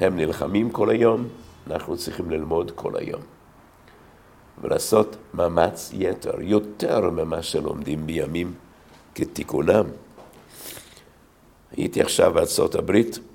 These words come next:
שיתפתי את הציבור בהרבה שאלות קשות שאני עוסק בהן מאז שפרצה המלחמה.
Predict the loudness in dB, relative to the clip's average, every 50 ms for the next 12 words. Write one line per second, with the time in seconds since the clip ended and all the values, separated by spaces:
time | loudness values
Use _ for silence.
0 | -20 -20 -20 -20 -20 -20 -20 -20 _ _ _ _ _ _ _ _ _ -20 -20 -20
1 | -20 -20 _ _ _ _ -10 -8 -8 -2 2 2 2 2 0 0 -2 0 2 2
2 | 0 0 0 -2 -2 0 0 0 0 2 2 0 0 0 2 0 0 0 0 -2
3 | 0 0 0 -2 -2 -4 -8 -10 -8 -8 -6 -2 0 0 0 0 -2 -8 -18 -20
4 | -20 -20 _ _ _ _ _ -16 -10 -8 -6 -6 -4 -4 -4 -4 -4 -2 -2 -2
5 | -2 -2 -2 -2 -2 0 -2 -4 -4 -2 -2 -2 -4 -4 -4 -6 -6 -6 -6 -8
6 | -6 -4 -2 -2 -2 -4 -6 -10 -14 -12 -10 -10 -10 -8 -8 -10 -10